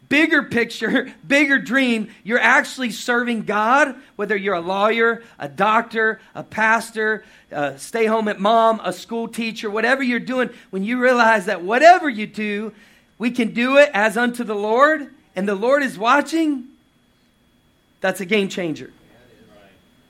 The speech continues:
Y'all gotta do, y'all gotta talk back a little bit more. I just preached at Blackwater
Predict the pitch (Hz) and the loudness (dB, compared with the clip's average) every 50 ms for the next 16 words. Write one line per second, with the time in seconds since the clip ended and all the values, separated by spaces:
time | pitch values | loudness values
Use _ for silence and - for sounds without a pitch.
0 | _ _ _ _ _ _ _ _ _ - - 175 175 190 185 175 180 175 165 151 | _ _ _ _ _ _ _ _ _ -6 -4 0 0 2 2 2 0 -2 -4 -6
1 | 143 - - - _ _ _ - - 170 175 190 175 175 - 208 175 170 156 185 | -12 -20 -20 -20 _ _ _ -14 -12 -6 -6 -4 -6 -4 -4 -6 -6 -4 -4 -4
2 | 170 160 151 160 165 160 156 175 156 165 165 156 - 180 196 - - - 220 196 | -4 -4 -4 -6 -10 -10 -10 -10 -10 -6 -6 -6 -4 -6 -8 -10 -8 -8 -8 -6
3 | - 196 160 175 202 190 190 185 180 185 175 175 160 139 127 - | -6 -6 -4 -2 0 0 0 -2 -2 -4 -4 -4 -4 -6 -8 -12